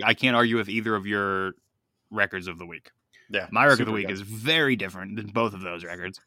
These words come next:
Speaker 2: <laughs> Is it one you had
Speaker 1: <laughs>
Speaker 2: me listen to this week?
Speaker 1: No.
Speaker 2: No? Okay.
Speaker 1: I don't think so. I mean, maybe you chose to listen to it, but I don't think I made you listen to it.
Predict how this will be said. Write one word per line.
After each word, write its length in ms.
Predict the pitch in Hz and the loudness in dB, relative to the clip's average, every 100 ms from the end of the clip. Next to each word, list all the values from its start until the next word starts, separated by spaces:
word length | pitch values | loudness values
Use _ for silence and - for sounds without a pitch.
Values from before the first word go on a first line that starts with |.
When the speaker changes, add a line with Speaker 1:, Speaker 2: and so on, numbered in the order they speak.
| _ | _
Speaker 2:
<laughs> 920 | - - 202 262 240 _ _ _ _ | -14 -12 -12 -12 -14 _ _ _ _
Is 140 | - 143 | -2 4
it 100 | 170 | 6
one 100 | 202 | 8
you 80 | 180 | 8
had 140 | 175 | 8
Speaker 1:
<laughs> 0 | |
Speaker 2:
me 80 | 165 | 8
listen 300 | 165 175 165 | 8 6 4
to 160 | 135 120 | 0 0
this 180 | 107 | 0
week? 280 | 110 101 - _ _ 151 | 0 -4 -4 _ _ -14
Speaker 1:
No. 840 | 151 147 151 151 170 226 320 311 _ _ _ _ | -12 -10 -8 -4 -2 -2 -2 -6 _ _ _ _
Speaker 2:
No? 260 | 113 131 269 - | -2 0 0 -6
Okay. 260 | 175 208 262 _ _ _ _ _ _ - | -6 -6 -8 _ _ _ _ _ _ -8
Speaker 1:
I 60 | |
don't 180 | 214 139 | -8 -4
think 220 | 180 247 | -2 0
so. 340 | - 311 320 139 | 0 0 0 2
I 80 | 147 | 4
mean, 140 | 170 | 4
maybe 180 | 165 233 | 4 4
you 80 | 240 | 4
chose 360 | - 156 262 202 | 2 2 2 2
to 60 | |
listen 220 | 120 101 | 2 0
to 100 | - | -2
it, 40 | 107 | 0
but 80 | 120 | 0
I 40 | |
don't 60 | 180 | 0
think 120 | 104 | -2
I 40 | |
made 320 | 95 95 151 | -2 -2 -2
you 100 | 104 | -2
listen 260 | 87 90 92 | -10 -14 -12
to 180 | 90 | -12
it. 100 | 92 | -10